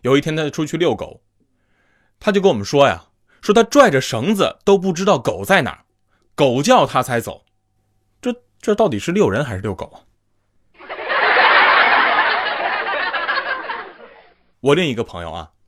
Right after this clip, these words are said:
那天呢就发微信的朋友圈，艾特了我们圈子里所有的人，说：“哎呀，大家快别出门了啊！我走在马路上，忽然有人扇了我一巴掌，我一回头，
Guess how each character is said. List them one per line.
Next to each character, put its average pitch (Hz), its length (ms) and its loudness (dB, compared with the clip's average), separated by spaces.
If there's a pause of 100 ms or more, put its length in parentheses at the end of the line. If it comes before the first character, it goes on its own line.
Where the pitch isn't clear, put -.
(140)
那 151 120 -2
天 147 140 -6
呢 139 160 -2
就 123 140 -4
发 135 400 2
微 143 120 0
信 135 160 -6
的 107 80 -4
朋 117 160 -6
友 123 80 -4
圈， 127 180 -2 (120)
艾 123 140 -2
特 107 120 -10
了 98 80 -6
我 90 80 -6
们 80 140 -16
圈 131 240 -6
子 107 80 -8
里 85 120 -10
所 139 280 -2
有 139 80 0
的 92 80 -10
人， 80 180 -16 (100)
说 104 420 -6 (340)
：“哎 151 80 -4
呀， 120 240 -8 (340)
大 175 100 -6
家 202 120 0
快 208 100 -2
别 175 160 2
出 226 140 2
门 151 180 2
了 160 200 -4 (200)
啊！ 143 140 -4
我 190 160 0
走 - 100 0
在 240 140 2
马 185 160 0
路 240 160 2
上， 156 200 2 (220)
忽 262 220 2
然 254 100 8
有 196 80 2
人 190 100 2
扇 262 300 4
了 254 100 4
我 165 60 4
一 160 80 0
巴 170 200 -4
掌， 151 160 -10 (460)
我 277 120 6
一 285 60 8
回 285 140 4
头， 269 340 4